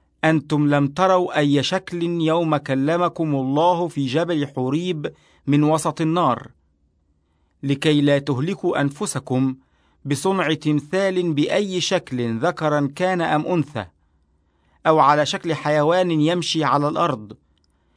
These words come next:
أو شكل طير يطير بجناحيه في السماء،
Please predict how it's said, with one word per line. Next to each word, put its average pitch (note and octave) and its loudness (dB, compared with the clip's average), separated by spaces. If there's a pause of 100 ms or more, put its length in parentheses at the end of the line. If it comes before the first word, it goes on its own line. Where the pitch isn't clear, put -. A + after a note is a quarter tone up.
(160)
أو D3+ 4
شكل E3 0
طير F3 0
يطير E3 0
بجناحيه D3 0
في D3+ -10
السماء، C#3+ -2